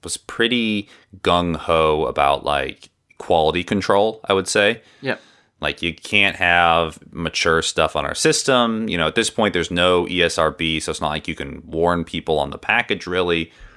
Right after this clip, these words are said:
Speaker 1: Or I guess you didn't have to. So they made their own engine called the N E S Scum to help make this easier. But Nintendo was, you know, a little more critical, and they, there was a couple swear words in there they made them remove.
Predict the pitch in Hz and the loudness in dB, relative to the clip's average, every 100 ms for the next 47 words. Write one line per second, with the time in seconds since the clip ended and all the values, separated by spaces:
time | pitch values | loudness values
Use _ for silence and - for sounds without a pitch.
0 | _ - - - - 80 71 - - - | _ -6 -4 -2 -4 -6 -10 -12 -10 0
1 | 90 - - - 80 73 - _ - - | 0 0 -8 -4 -4 -4 -10 _ -6 0
2 | 76 80 90 110 110 104 98 95 101 104 | 0 0 2 4 4 2 2 4 4 2
3 | 101 - 101 101 85 82 - 85 - - | -2 -2 -2 0 -2 -4 0 -2 -2 -4
4 | 90 90 92 - - 98 78 90 143 _ | -2 0 0 0 -2 0 -2 -2 -8 _
5 | _ _ - 78 71 92 85 - - 87 | _ _ -6 -4 -2 0 0 -2 -8 -8
6 | - 90 85 - 92 85 87 80 80 - | -6 -6 -6 -6 -8 -4 -2 0 0 -4
7 | _ _ - - 90 85 - 107 107 107 | _ _ -4 -4 -4 -6 0 0 2 4
8 | 104 101 98 95 - 90 92 92 90 90 | 4 4 2 -2 -8 0 2 2 0 -6
9 | - - 87 80 87 90 87 85 - 92 | -10 -8 -4 -2 0 0 0 -2 0 -2
10 | 85 87 80 76 71 73 - 87 85 - | 0 0 0 0 -2 -2 -2 -2 -2 -2
11 | - 107 - 101 92 92 92 95 90 90 | 0 0 2 4 4 4 0 0 2 2
12 | 90 82 80 80 82 78 78 80 80 78 | 2 0 -2 -4 -4 -4 -4 -2 -2 -4
13 | 78 | -8